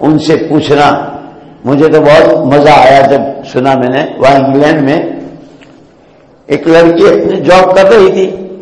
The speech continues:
کسی فیکٹری میں کام کرتی تھی۔ اس کے باس نے اس کو کوئی چیز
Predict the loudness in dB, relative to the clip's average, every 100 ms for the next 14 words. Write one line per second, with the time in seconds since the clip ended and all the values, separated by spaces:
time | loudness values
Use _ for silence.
0 | -20 -16 -12 -8 -2 -2 -2 -4 -4 -2
1 | -2 -2 -2 -4 -4 -10 -12 -16 -20 -20
2 | -20 _ _ -20 -20 -8 -4 -2 2 2
3 | 4 4 4 2 2 2 2 0 2 2
4 | 2 0 -2 -2 -6